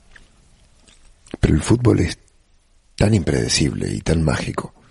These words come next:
y tan maravilloso que hay cuestiones y factores y variables intangibles, intocables,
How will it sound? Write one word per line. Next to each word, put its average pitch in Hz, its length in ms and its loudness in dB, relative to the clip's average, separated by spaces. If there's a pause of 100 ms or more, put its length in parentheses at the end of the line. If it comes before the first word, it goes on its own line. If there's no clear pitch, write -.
(500)
y 85 120 0
tan 87 160 2
maravilloso 82 640 2 (1900)
que - 120 2
hay - 160 0 (560)
cuestiones - 1000 0
y 80 60 0
factores - 880 2
y - 20 2
variables 85 800 2 (1400)
intangibles, 82 1120 2 (800)
intocables, 78 1080 0